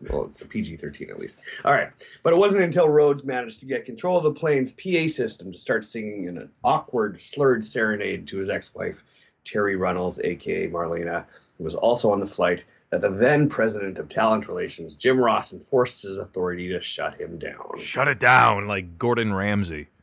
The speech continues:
Speaker 2: Shut this kitchen
Speaker 1: Yeah.
Speaker 2: down. So
Speaker 1: Yeah.
Speaker 2: W W E, by the way, after this, essentially stopped using him on television, and they allowed his contract to expire. As we know, they did eventually bring him back, though.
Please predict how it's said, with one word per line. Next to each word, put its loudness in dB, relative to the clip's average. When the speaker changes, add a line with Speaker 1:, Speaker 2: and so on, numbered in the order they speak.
Speaker 2:
Shut -4
this -4
kitchen -2
Speaker 1:
Yeah. 0
Speaker 2:
down. 6
So 6
Speaker 1:
Yeah. 4
Speaker 2:
W 6
W 4
E, 4
by 4
the 2
way, 4
after 4
this, 0
essentially -4
stopped -2
using -2
him -2
on -4
television, -4
and -4
they 0
allowed 0
his -8
contract -6
to -8
expire. -4
As 0
we 0
know, 2
they 2
did 0
eventually -4
bring -6
him -6
back, -12
though. -12